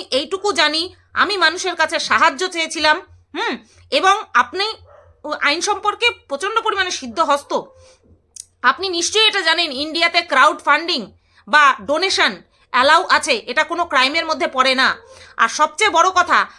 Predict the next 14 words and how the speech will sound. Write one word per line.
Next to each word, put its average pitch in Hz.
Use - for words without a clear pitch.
আমি 302
কোনো 311
রকম 339
কাউকে 294
মিথ্যে 349
কথা 330
বলে 269
কোনো 339
রকম 415
কোনো 392
প্রতারণা 359
কারোর 302
সঙ্গে 330
করিনি। 262